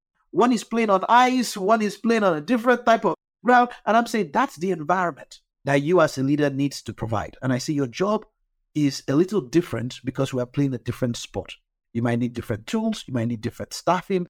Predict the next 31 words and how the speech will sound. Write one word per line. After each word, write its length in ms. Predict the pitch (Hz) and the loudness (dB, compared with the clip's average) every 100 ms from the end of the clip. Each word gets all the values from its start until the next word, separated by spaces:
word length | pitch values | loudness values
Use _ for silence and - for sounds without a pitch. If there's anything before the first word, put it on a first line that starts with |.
| _ - | _ -6
So 140 | 123 | -4
we 60 | 120 | -2
need 140 | 120 | -4
to 80 | 113 | -6
hire 280 | 143 170 175 | 0 2 2
different 340 | 175 180 180 | 0 -4 -4
people. 360 | 180 175 180 180 _ - | -4 0 -2 -2 _ -6
We 80 | |
need 100 | 135 139 | -4 -4
to 80 | |
coach 300 | 120 156 165 | -8 -4 -2
them 180 | - 160 | -2 -2
differently. 520 | 143 175 180 165 175 175 - | -2 0 0 0 -2 -4 -8
We 100 | 131 | -6
need 120 | 151 | -6
to 80 | 120 | -6
provide 460 | 127 120 139 175 | -8 0 2 2
them 200 | - 131 - | 0 -4 -4
context 720 | 160 170 - 180 - - - _ _ _ | -4 -4 -4 -6 -8 -18 -18 _ _ _
in, 180 | 117 120 - | -16 -10 -2
through 140 | 160 | 0
a 120 | 110 | 0
vision, 480 | 113 165 165 180 165 | 0 0 0 -2 -2
a 100 | 101 | -6
strategy. 680 | - 156 160 165 156 175 175 _ _ | -6 2 4 4 0 -2 -6 _ _
But 120 | 151 | -8
most 280 | 156 220 - | -4 -4 -4
importantly, 680 | 175 151 185 185 170 135 120 | -6 -4 -4 -2 -4 -4 -6
the 220 | 120 123 | -4 -6
environment 840 | 123 117 113 - 160 170 165 165 160 | -6 -10 -12 -6 -2 -2 -2 -6 -10
has 400 | - 147 139 - | -6 -4 -4 -8